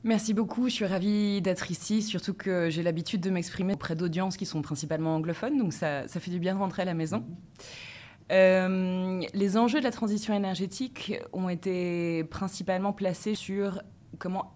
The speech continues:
accélérer notre transition dans une logique d'atténuation. Ça paraît tout à fait logique puisqu'on est en retard justement par rapport à nos objectifs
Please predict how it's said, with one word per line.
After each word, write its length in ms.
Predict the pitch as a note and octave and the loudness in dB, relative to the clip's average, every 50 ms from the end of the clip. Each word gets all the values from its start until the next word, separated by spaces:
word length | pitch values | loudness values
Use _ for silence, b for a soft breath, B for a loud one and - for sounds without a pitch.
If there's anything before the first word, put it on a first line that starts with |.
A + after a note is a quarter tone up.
| - | 2
accélérer 880 | - G#3+ G#3+ - - - - A3 G3+ G3 F#3+ E3+ F#3+ F#3 F#3 F3+ E3 B2+ | 2 2 2 0 -4 -4 -2 0 0 0 0 0 0 0 -2 -2 -2 -4
notre 300 | - E3+ E3 D#3 - E3 | -4 -4 -4 -4 -6 -8
transition 640 | D3+ - - D#3 C#3 D#3+ D#3 - - G3+ G#3+ A3 A3 | -6 -6 -6 -6 -4 -4 -6 -4 -2 -2 0 0 0
dans 300 | G3 E3 F3 F3+ F3+ F#3 | -2 -2 -2 -2 -2 -4
une 180 | E3 F3 E3 E3 | -4 -4 -2 -2
logique 240 | D#3+ D#3+ F3+ E3 D#3 | -2 -2 -4 -2 -2
d'atténuation. 640 | E3 E3 D#3+ E3 D#3+ D#3 D#3 D3+ C#3+ - - - - - - - - - - | -2 -2 -2 -2 -2 -2 -2 -2 -4 -6 -10 -16 -18 -20 -20 -20 -20 -20 -18
Ça 260 | - - - C#3 A#2+ | -18 -14 -14 -14 -12
paraît 240 | - B2 B2+ B2+ C3 | -10 -8 -8 -8 -10
tout 120 | - C#3+ C#3 | -8 -8 -6
à 80 | D3+ | -6
fait 120 | C#3+ D#3+ E3 | -4 -2 -2
logique 260 | E3+ E3+ F#3+ A3+ - | 0 0 0 -2 -2
puisqu'on 300 | - F3+ - - D#3 D#3 | -4 -4 -4 -4 -4 -2
est 60 | C#3+ | -4
en 60 | C#3+ | -4
retard 240 | C3 - - F#3 F3+ | -4 0 0 0 0
justement 320 | D3+ D#3+ D3+ - D#3+ D#3 | 0 -2 -4 -2 -2 -2
par 120 | D3+ D#3 C#3 | -2 -2 -4
rapport 240 | C#3 C3+ D3 C#3 C#3 | -4 -4 -4 -4 -2
à 40 | |
nos 140 | C#3+ C#3+ C#3 | -2 -2 -2
objectifs 580 | C#3+ C#3+ C#3+ D#3 D3+ - - B3 - - - | -4 -4 -6 -6 -8 -6 -6 -8 -8 -8 -12